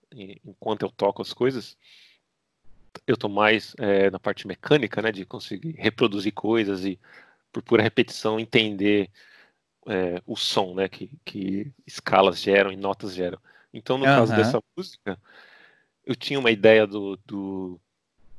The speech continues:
Speaker 1: é, do estilo que eu queria, né? E só com os instrumentos e tudo que tem nele é gratuito, você pode baixar outros instrumentos, eu fui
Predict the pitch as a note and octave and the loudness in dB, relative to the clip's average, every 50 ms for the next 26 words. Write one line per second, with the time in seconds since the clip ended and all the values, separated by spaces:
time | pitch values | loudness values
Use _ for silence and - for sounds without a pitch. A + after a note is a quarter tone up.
0 | - - - - _ _ _ _ _ _ - - G2+ F#2 F2+ E2+ E2+ E2+ E2 E2+ | -20 -20 -20 -20 _ _ _ _ _ _ -18 -12 -10 -8 -8 -8 -8 -10 -12 -16
1 | E2+ _ _ _ _ _ _ _ _ _ _ - - - - - - - - - | -20 _ _ _ _ _ _ _ _ _ _ -20 -20 -20 -20 -18 -14 -12 -12 -12
2 | - - - G#3 G3 D#3 - A2 G2+ - G2+ G2+ A#2 D#3 G3 F#3+ - - - _ | -10 -8 -6 -4 -4 -2 -4 -2 0 2 2 2 2 0 -4 -6 -8 -8 -12 _
3 | _ _ _ _ _ _ _ _ _ _ _ _ - A2 A2 A2 A2 A2 A2 G#2+ | _ _ _ _ _ _ _ _ _ _ _ _ -4 -2 0 2 4 4 4 4
4 | G#2+ G2+ - _ _ _ _ _ _ - - - D3 D#3 - G3 F3 C#3+ D3 - | 2 0 -2 _ _ _ _ _ _ -6 0 2 2 2 0 -2 -4 -4 -4 -6
5 | - - B2 A2+ A#2 B2 A#2+ - A2+ - - A#2 - - C3+ C3 A#2+ A2 - - | -6 -6 -2 2 2 2 2 0 -6 -6 -8 -12 -10 -6 -6 -4 -4 -4 -2 0
6 | A#2+ G#2+ G#2 G#2 G#2 G#2+ G#2 G2+ G2 F#2+ F#2+ F2+ G2+ G2 - - A2+ A#2+ - - | 0 0 4 4 4 6 6 6 6 6 6 4 4 2 0 0 -4 -4 -4 -6
7 | - - - B2+ - G#2+ G#2+ F#2 G2 F#2+ G2+ F#2 - - G#2 G#2 F#2+ - G#2+ G2+ | -14 -16 -14 -6 -4 -4 -2 -2 0 -2 -2 0 2 4 4 4 4 0 -6 -10
8 | G2 G2+ F#2+ - - G#2+ G#2+ G2+ G#2+ G#2+ - C3+ C3+ - - - C#3 C3+ C#3 C#3 | -10 -10 -12 -12 -10 -8 -8 -8 -8 -6 -4 -4 -4 -2 -2 -2 -2 0 -2 -2